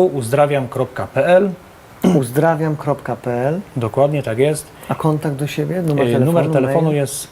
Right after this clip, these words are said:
Speaker 1: pięćset trzynaście siedem dwa jeden zero zero sześć.
Speaker 2: Mhm.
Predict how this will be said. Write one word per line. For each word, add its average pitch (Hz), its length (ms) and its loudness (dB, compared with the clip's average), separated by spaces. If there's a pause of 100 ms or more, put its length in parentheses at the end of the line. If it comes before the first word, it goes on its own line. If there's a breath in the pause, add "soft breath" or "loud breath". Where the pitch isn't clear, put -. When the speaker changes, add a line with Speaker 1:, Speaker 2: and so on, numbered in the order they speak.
(100)
Speaker 1:
pięćset 170 460 0
trzynaście 151 720 -2
siedem 139 440 -2
dwa 113 180 0
jeden 127 460 0 (140)
zero 120 300 0
zero 110 260 -2
sześć. - 580 -10 (240)
Speaker 2:
Mhm. 127 320 -8